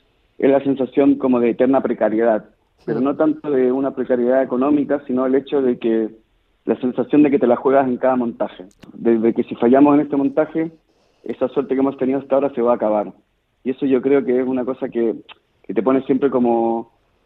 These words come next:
Speaker 1: en un, en un equilibrio precario respecto a tu trabajo. Si tuviésemos la seguridad que pase lo que pase, la siguiente pieza va a existir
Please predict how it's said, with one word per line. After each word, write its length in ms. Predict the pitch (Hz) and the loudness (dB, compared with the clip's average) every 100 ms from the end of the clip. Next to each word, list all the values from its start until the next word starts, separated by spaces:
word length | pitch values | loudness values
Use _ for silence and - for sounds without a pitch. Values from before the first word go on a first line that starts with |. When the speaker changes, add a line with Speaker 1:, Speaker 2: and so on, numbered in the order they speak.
| - | -8
Speaker 1:
en 160 | 110 | -2
un, 140 | 113 113 | 0 0
en 120 | 107 123 | 0 2
un 140 | 127 | 2
equilibrio 500 | 120 120 127 131 123 | 2 0 2 4 2
precario 460 | 117 113 127 127 127 | 0 2 2 4 0
respecto 460 | 117 - 110 - | -4 -10 -10 -8
a 60 | 107 | -6
tu 160 | 110 107 | -8 -6
trabajo. 520 | 110 104 104 - 101 _ _ | -4 -2 -4 -8 -16 _ _
Si 80 | 117 | -2
tuviésemos 360 | 123 143 151 151 | 0 2 2 2
la 60 | |
seguridad 480 | 147 135 131 139 131 | 0 0 2 2 2
que 260 | 123 117 107 _ | -2 -4 -6 _
pase 220 | - 139 135 | -10 -8 -6
lo 80 | |
que 100 | 127 | -4
pase, 260 | 127 131 123 | -4 -4 -6
la 100 | 117 | -8
siguiente 320 | - 127 127 | -6 -6 -4
pieza 240 | 131 135 123 | -6 -4 -2
va 80 | 123 | -2
a 20 | |
existir 600 | - - - 131 143 190 | -4 -16 -6 -2 -2 -6